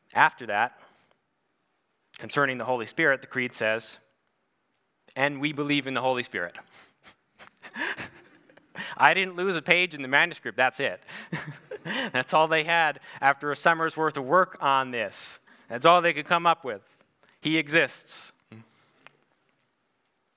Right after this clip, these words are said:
As we can see, understanding the Holy Spirit is not a new challenge.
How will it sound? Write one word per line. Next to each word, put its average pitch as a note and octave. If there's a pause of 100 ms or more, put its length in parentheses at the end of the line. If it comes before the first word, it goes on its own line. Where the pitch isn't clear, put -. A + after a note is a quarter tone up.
(640)
As C#3
we D3+
can C#3+
see, C3
understanding B2+
the A2+
Holy A#2
Spirit A#2+
is A#2+
not B2
a B2+
new B2
challenge. G2